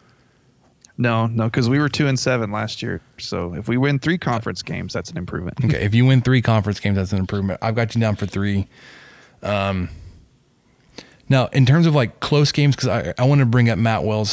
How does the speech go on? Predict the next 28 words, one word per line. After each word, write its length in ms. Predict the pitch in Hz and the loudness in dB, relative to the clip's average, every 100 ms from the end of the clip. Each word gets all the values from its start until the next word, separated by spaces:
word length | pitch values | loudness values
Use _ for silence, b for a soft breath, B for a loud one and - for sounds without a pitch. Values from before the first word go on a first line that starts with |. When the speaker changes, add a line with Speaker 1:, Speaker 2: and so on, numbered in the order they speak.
| - | -2
Speaker 2:
stats, 420 | 110 101 - - | -2 -2 -4 -10
something 340 | - - 107 107 | -6 0 0 0
we, 80 | - | -2
we 120 | 104 | -4
tracked 260 | - 107 110 | -2 -2 -2
a 80 | |
lot 300 | 98 98 90 | -2 -2 -2
last 340 | 98 98 - - | -2 -2 -4 -2
year, 240 | 104 98 | -2 -2
and 180 | - 101 | -2 -4
it's 120 | 95 | -4
how 240 | - 110 101 | -4 -4 -2
well 500 | 98 104 104 101 - | -2 -2 0 -4 -4
his 200 | - 107 | -2 -2
teams 300 | - 117 107 | 2 2 0
performed 520 | - 101 113 113 104 85 | -4 -4 0 2 2 -2
in 80 | |
close 280 | 92 131 127 | -2 0 0
games. 440 | - 123 120 110 - b b b b b b b b b b b b | 0 2 2 0 -4 b b b b b b b b b b b b
Close 260 | - 156 156 | -2 0 2
games, 240 | 156 147 | 2 2
I, 200 | 127 123 | 2 -2
I 40 | 123 | 0
can 100 | 123 | 0
see 100 | 139 | 2
on 60 | 127 | 2
the 60 | |
schedule, 600 | 117 127 117 113 110 107 | 0 0 0 0 0 0